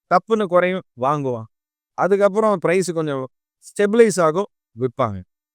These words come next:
So, இது ட்ரேடருக்கு தான் உகந்தமான ஒரு சிச்சுவேஷன். ஒரு இன்வெஸ்டர் இப்போ உள்ள போகக்கூடாது, இல்ல அவர் உள்ள போகிறார் அப்படின்னு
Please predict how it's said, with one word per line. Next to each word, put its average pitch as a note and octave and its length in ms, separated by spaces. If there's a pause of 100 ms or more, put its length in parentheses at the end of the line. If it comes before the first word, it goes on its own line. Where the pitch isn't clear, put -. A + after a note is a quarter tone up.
(260)
So, C#3 180
இது D3 240 (200)
ட்ரேடருக்கு G#3+ 420
தான் G#3+ 140
உகந்தமான F#3 580
ஒரு D#3 340
சிச்சுவேஷன். C#3 500
ஒரு B2 400 (540)
இன்வெஸ்டர் F#3 500
இப்போ C3+ 220
உள்ள C#3+ 320
போகக்கூடாது, C#3 840 (760)
இல்ல B3 440 (100)
அவர் D3+ 220
உள்ள F3 280
போகிறார் F3+ 580
அப்படின்னு D3 400